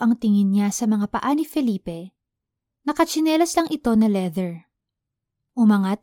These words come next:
ang kilay niya. Malinis sa baka kuko nito sa paa at deklaseng tsinelas ang suot. Umangat ang paningin ni Eliana sa mukha ng lalaki. Ngayon lang niya napansin na nakapusod ang buhok nito.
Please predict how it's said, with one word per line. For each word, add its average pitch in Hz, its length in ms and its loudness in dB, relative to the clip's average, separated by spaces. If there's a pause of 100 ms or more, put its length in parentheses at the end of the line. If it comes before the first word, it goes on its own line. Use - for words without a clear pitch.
ang 294 80 -2
kilay 196 400 -2
niya. 170 320 -12 (800)
Malinis 220 400 6
sa 302 80 0
baka 277 240 2
kuko 302 240 -2
nito 311 160 -2
sa 311 160 -4
paa 208 480 -4
at 294 240 -4
deklaseng 233 560 0
tsinelas 180 480 -4
ang 208 80 -4
suot. 190 400 -8 (1200)
Umangat 330 400 4
ang 403 160 0
paningin 320 400 4
ni 277 80 -2
Eliana 220 400 2
sa 214 160 -2
mukha 202 400 -2
ng 202 160 0
lalaki. 175 560 -8 (880)
Ngayon 240 320 8
lang 302 80 6
niya 320 160 4
napansin 269 560 2
na 262 80 4
nakapusod 285 480 -2
ang 226 160 4
buhok 208 240 0
nito. 185 400 -4